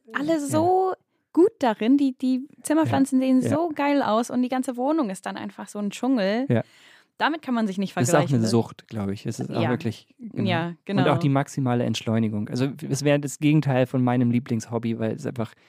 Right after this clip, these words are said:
Speaker 2: die Ergebnisse <laughs> sind, dauert einfach viel zu lange. <laughs>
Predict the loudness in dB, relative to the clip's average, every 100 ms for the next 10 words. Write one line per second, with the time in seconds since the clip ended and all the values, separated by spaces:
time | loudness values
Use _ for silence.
0 | _ _ _ _ 0 0 2 0 0 0
1 | -2 0 0 0 0 0 -2 -2 -4 -4
2 | -2 -2 -2 -4 -4 -4 -4 -4 -4 0
3 | 0 0 0